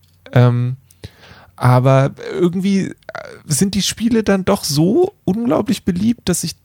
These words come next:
doch selbst nochmal rauskriegen möchte, glaub ich, was da los ist. Ähm, und deswegen probier ich's vielleicht einfach mal aus. Und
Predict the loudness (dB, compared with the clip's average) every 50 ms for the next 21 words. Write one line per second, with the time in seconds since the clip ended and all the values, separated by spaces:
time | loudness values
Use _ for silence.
0 | -20 -20 -20 _ _ _ -2 -2 -2 -2 -4 -4 -4 -4 -4 -6 -8 -6 -4 -4
1 | -2 -2 -2 -2 -2 -4 -4 -4 -6 -6 -6 -4 -2 -2 -2 -2 -2 -4 -6 -4
2 | -2 -2 -2 -4 -6 -6 -6 -6 -6 -6 -8 -10 _ -6 -4 -4 -4 -4 -4 -4
3 | -6 -6 -6 -8 -8 -10 -10 -12 -12 -14 -18 _ _ _ _ _ _ _ _ _
4 | _ _ _ _ _ _ _ _ _ _ _ _ -4 -2 -2 -2 -2 -4 -6 -8
5 | -8 -10 -12 -14 _ _ _ _ _ _ _ _ -20 -14 -10 -8 -6 -2 0 2
6 | 2 2 0 -2 0 2 2 2 2 2 0 0 0 0 -2 -6 _ -8 -8 -6
7 | -4 -4 -4 -2 -2 0 0 0 0 -2 -4 -12 -10 -10 -8 -8